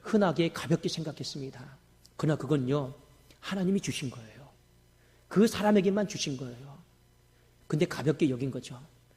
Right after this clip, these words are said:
이스라엘 백성들을 선민으로, 장자로 출애굽할 때 뭐라고 했습니까? "이스라엘은 내 장자라고" 했습니다.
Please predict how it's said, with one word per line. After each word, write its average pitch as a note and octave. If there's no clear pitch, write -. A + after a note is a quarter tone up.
이스라엘 A3+
백성들을 F3
선민으로, G#3+
장자로 E3
출애굽할 A3+
때 -
뭐라고 D#3+
했습니까? D#3
"이스라엘은 C#3+
내 C#3+
장자라고" E3
했습니다. A#2+